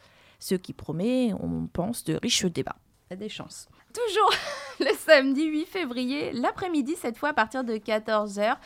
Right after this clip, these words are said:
Speaker 2: Lucas Lambert vous donne rendez-vous pour son non moins célèbre Labo Écriture. Alors malheureusement, les inscriptions sont déjà complètes. Voilà, donc, euh, ce n'est qu'un rappel,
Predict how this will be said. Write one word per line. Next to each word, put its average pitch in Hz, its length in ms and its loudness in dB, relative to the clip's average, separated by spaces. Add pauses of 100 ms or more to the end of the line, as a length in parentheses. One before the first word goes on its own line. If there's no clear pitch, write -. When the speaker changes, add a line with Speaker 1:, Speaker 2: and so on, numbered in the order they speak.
(380)
Speaker 2:
Lucas 285 320 2
Lambert 269 340 0
vous 247 140 -10
donne 226 220 -4
rendez-vous 240 560 -4 (120)
pour 269 240 -10
son 240 420 -8
non 233 140 -4
moins 233 200 -6
célèbre 220 540 -8
Labo 262 260 0
Écriture. 247 540 -6 (440)
Alors 196 160 2
malheureusement, 262 540 0
les 247 220 -4
inscriptions 233 720 -8
sont 190 260 -10
déjà 180 300 -6
complètes. 196 500 -10 (260)
Voilà, 165 460 -2
donc, 208 540 -6
euh, 185 680 0 (160)
ce 196 60 -6
n'est 196 220 -4
qu'un 254 260 -2
rappel, 254 480 0